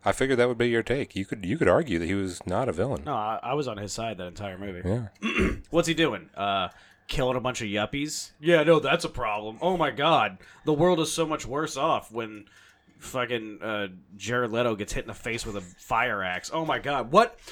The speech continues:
Speaker 2: Imagine the world if we didn't have him in the Suicide Squad. Holy shit.
Speaker 1: Oh, we'll get there. Don't jump
Speaker 2: Oh,
Speaker 1: topics.
Speaker 2: it's like, uh,
Speaker 1: Don't jump
Speaker 2: it's like
Speaker 1: topics.
Speaker 2: eleven twenty-six sixty-three, whatever the fuck it is, when Kennedy got shot. Yeah, we
Speaker 1: Mm.
Speaker 2: need to keep, keep going back to that to save Jared Leto.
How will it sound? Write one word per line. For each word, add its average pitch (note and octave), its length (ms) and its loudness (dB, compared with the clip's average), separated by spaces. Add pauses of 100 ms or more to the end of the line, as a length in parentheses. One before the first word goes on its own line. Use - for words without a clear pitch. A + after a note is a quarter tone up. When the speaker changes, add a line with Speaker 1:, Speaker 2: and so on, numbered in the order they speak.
(140)
Speaker 2:
Imagine D#3+ 480 -6
the D3 80 -2
world D3 320 2
if B2 100 -8
we C3 80 -10
didn't D3 300 -8
have C#3 220 -6
him C#3 280 -6
in B2 60 -12
the A2 100 -12
Suicide B2 580 -6
Squad. F2+ 460 -6 (500)
Holy D3+ 400 2
shit. G#2 400 6
Speaker 1:
Oh, - 20 10
we'll A2 120 8
get G#2+ 180 8
there. D2 180 0
Don't G2 220 0
jump G2 220 2
Speaker 2:
Oh, C#3 40 2
Speaker 1:
topics. G#2 200 0
Speaker 2:
it's - 100 -6
like, C3 160 -2 (140)
uh, A#2+ 100 -4
Speaker 1:
Don't A2 180 2
jump - 220 -2
Speaker 2:
it's - 140 -8
like C#3+ 140 -6
Speaker 1:
topics. B2 120 -4
Speaker 2:
eleven C3 380 -6
twenty-six B2+ 580 -6
sixty-three, B2 800 -8
whatever A2 160 -4
the G2 60 -8
fuck G#2+ 240 -6
it G2+ 80 -4
is, F#2+ 240 -6
when G2 160 -16
Kennedy A2 340 -10
got F#2 160 -8
shot. G2+ 320 -8
Yeah, A2+ 140 -2
we A2+ 60 -2
Speaker 1:
Mm. - 20 -4
Speaker 2:
need B2+ 80 -6
to A#2+ 80 -10
keep, A#2 380 -6
keep C#3+ 180 -4
going B2+ 180 -2
back A#2+ 200 -2
to A2 40 -16
that A#2 240 -8
to G2+ 80 -12
save B2 440 -2
Jared A2+ 340 -4
Leto. G2+ 460 -4